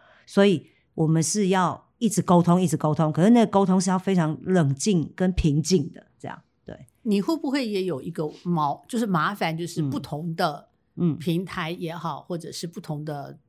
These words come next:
Speaker 2: 剧组也好，
Speaker 1: 嗯。
Speaker 2: 你会有不同的沟通方式？
Speaker 1: 有，都有。
Speaker 2: 因为就是，
Speaker 1: 对。
Speaker 2: 就是不同的人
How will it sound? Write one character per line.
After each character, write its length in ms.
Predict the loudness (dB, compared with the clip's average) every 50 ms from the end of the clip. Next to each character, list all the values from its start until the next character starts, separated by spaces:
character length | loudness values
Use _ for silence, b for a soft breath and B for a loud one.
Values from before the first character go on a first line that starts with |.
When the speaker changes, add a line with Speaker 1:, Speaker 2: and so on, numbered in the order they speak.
| _ _ -10
Speaker 2:
剧 180 | -6 -4 -4 -4
组 280 | -4 -8 -10 -10 -8 -2
也 220 | 0 2 2 2
好， 280 | -2 -6 -8 -8 -10 _ -8
Speaker 1:
嗯。 80 | -6
Speaker 2:
你 80 | -6 -4
会 160 | -2 -2 -2
有 100 | -4 -6
不 160 | -10 -12 -12
同 260 | -12 -12 -14 -14 -12
的 120 | -12 -12 -10
沟 180 | -10 -12 -12
通 180 | -10 -12 -12 -12
方 240 | -12 -12 -14 -14 -12
式？ 300 | -12 -12 -12 -12 -8 2
Speaker 1:
有， 200 | 6 6 6 6
都 180 | 6 4 4 4
有。 240 | 4 2 0 -4 -10 -14 _ _ _
Speaker 2:
因 100 | -2 0
为 60 | 2 4
就 100 | 4 4
是， 60 | 4
Speaker 1:
对。 140 | 4 2 2
Speaker 2:
就 80 | 0 0
是 80 | 0
不 140 | 0 -2 -4
同 160 | -4 -4 -6
的 100 | -6 -6
人 180 | -6 -8 -10